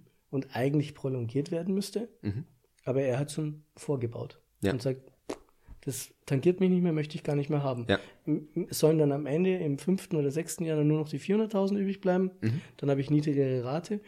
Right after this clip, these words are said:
Speaker 2: Ja.
Speaker 1: Und die verwendet er wieder entweder für den Tilgungssatzwechsel
Speaker 2: Ja.
Speaker 1: oder für die Sondertilgung.
Speaker 2: Ja.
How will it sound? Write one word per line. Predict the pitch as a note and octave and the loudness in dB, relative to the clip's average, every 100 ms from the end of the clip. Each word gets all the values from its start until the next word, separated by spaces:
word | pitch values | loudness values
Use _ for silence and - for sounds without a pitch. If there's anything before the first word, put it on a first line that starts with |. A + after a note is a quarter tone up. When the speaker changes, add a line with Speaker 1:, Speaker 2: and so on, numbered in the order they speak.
| - | -6
Speaker 2:
Ja. | G2+ | -2
Speaker 1:
Und | A#2+ A#2 | -2 -2
die | D3 G3+ | 0 0
verwendet | G#3+ F#3+ F#3+ F3+ | 0 0 0 0
er | F3+ F3 | -2 0
wieder | E3+ F3 E3+ - _ - | 0 -2 -4 -16 _ -4
entweder | C#3 C#3+ C3+ | 0 2 0
für | - | -2
den | C3 C3+ B2+ | -2 -2 -2
Tilgungssatzwechsel | - E3 G3 - F3+ F3+ F#3 F3+ F#3 | 0 2 2 -2 -4 -2 -2 0 -2
Speaker 2:
Ja. | F3+ _ _ _ | -2 _ _ _
Speaker 1:
oder | C#3+ C3+ | -4 -2
für | C#3 | -2
die | C#3+ | -4
Sondertilgung. | C#3+ B2 A2+ A#2+ C3 - _ | -4 -4 -6 -8 -12 -16 _
Speaker 2:
Ja. | - | -4